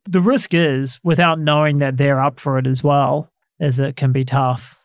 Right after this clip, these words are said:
'cause you're saying, "Oh, they might not be up for it," right? Like, if you don't know that, that's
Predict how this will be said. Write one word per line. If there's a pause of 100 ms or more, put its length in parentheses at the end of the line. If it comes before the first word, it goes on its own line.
(160)
'cause
you're
saying,
"Oh, (480)
they
might
not
be
up
for
it,"
right?
Like,
if
you
don't
know
that, (480)
that's